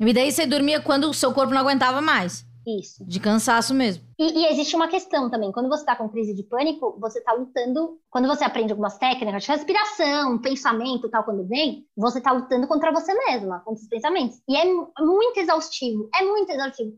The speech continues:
Speaker 1: Cansa, né?
Speaker 2: Cansa muito, muito. É exaustivo. Então, eu ficava sempre exausta, porque era uma luta no, durante o dia. Começava no final do dia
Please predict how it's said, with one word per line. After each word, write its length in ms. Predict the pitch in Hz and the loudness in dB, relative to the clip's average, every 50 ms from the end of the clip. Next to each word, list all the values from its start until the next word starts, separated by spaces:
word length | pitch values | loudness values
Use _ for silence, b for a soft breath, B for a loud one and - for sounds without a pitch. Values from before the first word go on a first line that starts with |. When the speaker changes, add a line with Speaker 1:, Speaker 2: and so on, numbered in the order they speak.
| - - | -8 0
Speaker 1:
Cansa, 580 | - 277 285 320 359 339 - - - 269 247 233 | 2 4 4 4 4 2 2 2 2 2 2 4
né? 260 | 233 240 247 247 247 - - - - - - - | 2 2 2 0 -2 -4 -10 -20 -20 -20 -14 -2
Speaker 2:
Cansa 560 | - 349 339 381 415 453 466 427 - - - 277 | 2 2 4 4 4 4 2 2 0 0 0 0
muito, 640 | 294 370 427 466 466 466 466 453 427 381 370 349 | 2 2 2 2 2 0 0 0 -2 -2 -2 -2
muito. 480 | 311 349 392 415 403 370 - - 233 220 B B B B B | 0 0 2 2 0 0 0 -2 -6 -8 B B B B B
É 80 | - | 0
exaustivo. 720 | 302 294 349 349 349 - - 339 330 285 233 202 185 - _ _ - - | 2 2 2 0 -2 -4 -2 -2 -2 0 -2 -4 -8 -10 _ _ -4 -2
Então, 220 | 277 277 359 349 | 0 2 4 2
eu 80 | 370 359 | 2 2
ficava 240 | 359 - 330 330 | 0 0 0 0
sempre 260 | 339 349 370 359 370 403 | 0 0 -2 0 0 0
exausta, 460 | 349 302 294 277 302 311 311 - - | 2 4 4 4 4 2 0 -2 -6
porque 220 | - 247 - - 277 | -8 -8 -2 0 2
era 80 | 269 | 2
uma 140 | 277 277 269 | 4 4 4
luta 380 | 277 269 311 415 466 - 480 440 | 4 4 4 2 2 2 0 2
no, 200 | 370 339 311 247 233 | 2 2 2 2 2
durante 320 | 247 285 285 269 269 262 269 | 2 4 4 2 0 0 0
o 60 | 220 | -2
dia. 340 | 196 196 214 240 294 339 392 - - | -2 0 -2 0 2 2 0 0 0
Começava 440 | 339 330 320 320 320 285 277 302 311 | 0 0 0 2 2 0 0 0 -4
no 80 | - | -6
final 320 | - - 277 269 254 262 262 | -6 -2 0 0 0 0 -2
do 100 | 269 233 | -6 -8
dia 260 | 247 277 302 320 - | -2 0 2 0 0